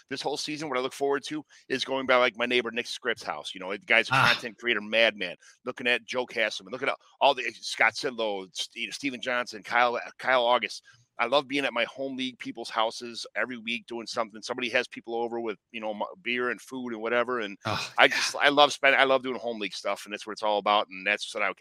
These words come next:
Speaker 1: that's what I'm looking forward to, just spending time with all my eight, eight home league homies, you know, all, all year long.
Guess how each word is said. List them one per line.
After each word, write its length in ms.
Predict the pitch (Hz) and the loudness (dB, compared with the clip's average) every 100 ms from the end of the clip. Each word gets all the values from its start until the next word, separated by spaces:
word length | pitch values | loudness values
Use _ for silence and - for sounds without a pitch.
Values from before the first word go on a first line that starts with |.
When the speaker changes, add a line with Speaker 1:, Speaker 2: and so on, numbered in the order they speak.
| 104 | 4
Speaker 1:
that's 180 | 139 | 4
what 100 | 123 | 6
I'm 100 | 120 | 4
looking 200 | 101 98 | 2 -8
forward 260 | - 98 90 | -10 -10 -10
to, 80 | 95 | -12
just 100 | 92 | -8
spending 220 | - 110 | -4 -4
time 200 | 98 113 | 0 0
with 80 | 104 | 2
all 160 | 110 120 | 4 4
my 120 | 120 | 4
eight, 200 | 113 127 113 _ - - - | 2 -4 -8 _ -20 -10 0
eight 160 | 147 - - | 0 0 -12
home 300 | - 139 127 | -6 -4 -2
league 220 | 127 117 - | -4 -6 -18
homies, 420 | - 127 104 85 | -8 -6 -6 -8
you 60 | 98 | -8
know, 60 | 90 | -4
all, 280 | 92 98 92 | 0 0 0
all 140 | 98 | -2
year 120 | 98 | -2
long. 220 | 95 87 | -6 -8